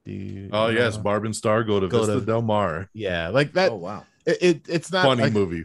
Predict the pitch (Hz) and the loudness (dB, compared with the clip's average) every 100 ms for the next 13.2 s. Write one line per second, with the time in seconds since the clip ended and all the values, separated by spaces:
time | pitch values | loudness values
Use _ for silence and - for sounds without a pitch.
0 | - 131 139 143 127 113 143 143 151 139 | -2 4 6 6 4 4 4 4 2 0
1 | 143 139 127 107 - - - 104 110 95 | 0 -2 -2 -6 -14 -14 -8 -4 -2 -2
2 | 73 - - 92 104 117 101 85 85 - | -4 -12 -6 0 2 2 0 -2 -6 -14
3 | - - 101 117 104 110 101 92 92 87 | -20 -8 -4 -2 0 4 4 2 -2 -4
4 | 82 78 - _ _ _ _ _ - 107 | -6 -10 -16 _ _ _ _ _ -8 -4
5 | 98 95 90 92 _ 117 123 - 127 117 | -2 -4 -6 -10 _ -2 -2 2 2 2
6 | 117 110 107 104 101 98 95 - _ _ | 0 0 0 0 0 -2 -6 -10 _ _
7 | _ _ _ _ _ 95 98 92 85 76 | _ _ _ _ _ -12 -8 -8 -8 -10
8 | - _ _ - - 113 107 117 123 123 | -16 _ _ -16 -8 -4 -2 0 0 -2
9 | - 127 101 101 123 123 143 147 - _ | -2 -2 -2 -4 0 2 0 -4 -10 _
10 | _ _ _ - 117 113 113 139 131 143 | _ _ _ -10 -4 -4 0 0 2 -2
11 | 139 156 151 156 135 151 156 156 127 135 | 0 -2 2 0 2 4 4 4 2 -2
12 | 135 156 131 113 107 107 98 98 131 113 | 0 -2 0 -2 0 0 2 2 2 0
13 | 85 80 | 0 -4